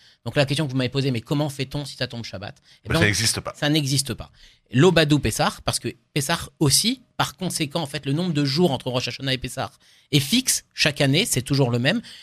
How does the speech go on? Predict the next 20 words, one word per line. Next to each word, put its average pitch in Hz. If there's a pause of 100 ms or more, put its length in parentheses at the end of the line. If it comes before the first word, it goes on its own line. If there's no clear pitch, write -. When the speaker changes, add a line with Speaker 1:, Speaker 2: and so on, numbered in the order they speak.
(100)
Speaker 1:
Et 135
donc 160
Pessah 190
aussi 143
ne 214
peut 151
jamais 147
tomber 139 (220)
Badou, 131 (340)
ni 175
un 127 (100)
lundi, 131
ni 156
un 135
Speaker 2:
Beau, 131
ça. 131
Speaker 1:
mercredi, 131
ni 190
un 131
vendredi. 104